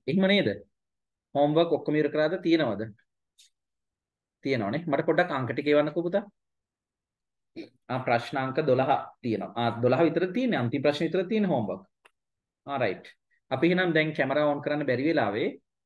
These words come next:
අ, ප්‍රශ්න සාකච්ඡා කරමුද? ස්ක්‍රීන් එකේ මං උත්තර ලියන එකනේ කරා. හරි. එහෙනම් අපි වැඩේ පටන් ගමු. අ, එතකොට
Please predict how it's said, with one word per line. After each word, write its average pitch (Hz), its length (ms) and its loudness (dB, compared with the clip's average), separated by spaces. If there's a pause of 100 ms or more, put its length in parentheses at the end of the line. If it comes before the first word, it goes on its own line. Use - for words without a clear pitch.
(600)
අ, 135 100 -10 (880)
ප්‍රශ්න 143 300 4
සාකච්ඡා 170 460 4
කරමුද? 156 300 0
ස්ක්‍රීන් 139 300 -2
එකේ 143 140 0
මං 135 180 -2
උත්තර 131 200 -4
ලියන 139 200 2
එකනේ 151 200 -2
කරා. 180 200 -2 (440)
හරි. 135 180 0 (1160)
එහෙනම් 131 180 2
අපි 139 120 -2
වැඩේ 120 220 2
පටන් 131 260 0
ගමු. 127 220 0 (580)
අ, 104 60 -6 (180)
එතකොට 113 300 -2